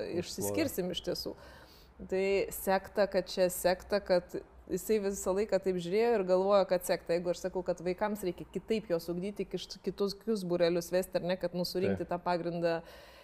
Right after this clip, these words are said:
Speaker 2: gyvenimui. Sekta, tai yra
Speaker 1: O į kokią tu sektą ėjai ir kokius ten užsiėmimus?
Speaker 2: Nu, ne, nu, vat tai, kas yra ne verslui buvo skirta, viskas sekta.
Speaker 1: Sekta.
Speaker 2: Taip.
Speaker 1: Žodžiu, nepraktiniai mokymai yra sekta.
Speaker 2: <laughs> Taip, ir,
Speaker 1: Tiesiog.
Speaker 2: ir dabar iš tiesų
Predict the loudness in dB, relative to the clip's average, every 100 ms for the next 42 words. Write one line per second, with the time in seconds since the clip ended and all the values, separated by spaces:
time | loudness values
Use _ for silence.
0 | -14 -6 -2 0 2 2 2 0 -4 -16
1 | -20 -20 _ -20 -20 _ -20 -14 -10 2
2 | 6 4 2 0 4 6 6 4 2 4
3 | 4 2 0 -14 -20 -20 -6 -2 2 4
4 | 4 2 2 0 -2 0 -4 -2 -2 -2
5 | -2 -4 -4 -6 -6 -6 -6 -4 -4 -4
6 | -8 -14 -2 2 4 4 2 2 4 6
7 | 4 2 -2 0 2 2 0 2 2 4
8 | 4 6 4 4 0 4 6 4 4 -2
9 | 0 2 2 2 -2 -2 -4 -2 -2 -2
10 | -14 -2 2 4 4 2 4 4 8 6
11 | 6 0 0 2 4 4 2 2 2 2
12 | -2 4 4 4 -18 -10 -6 -6 -8 -18
13 | -20 6 10 10 8 8 10 10 10 10
14 | 10 6 6 6 6 4